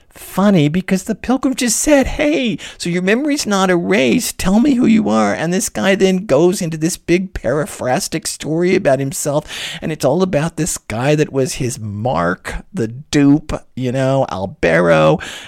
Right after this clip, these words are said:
Albero had him put to death, burned alive. But in the end, he got the last laugh on this Albero figure 'cause Albero put him to death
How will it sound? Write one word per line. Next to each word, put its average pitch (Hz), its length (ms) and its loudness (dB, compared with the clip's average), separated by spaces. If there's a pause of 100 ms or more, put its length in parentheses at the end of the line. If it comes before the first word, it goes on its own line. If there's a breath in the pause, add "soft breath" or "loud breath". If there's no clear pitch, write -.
Albero 151 640 0
had 117 240 -4
him 101 240 -4
put - 260 -8
to 113 120 -6
death, - 560 -2
burned 127 340 -4
alive. 143 400 -2
But 131 220 2
in 160 180 0
the 170 200 -2
end, 175 240 0
he 214 220 -4
got 226 300 -4
the 175 120 0
last 180 540 -2
laugh 165 380 0
on 165 220 -2
this 180 320 -2 (120)
Albero 127 680 2
figure 147 680 -4 (300 loud breath)
'cause - 160 -4
Albero 202 600 0
put 180 260 0
him 185 200 0
to 226 120 -2
death 156 540 0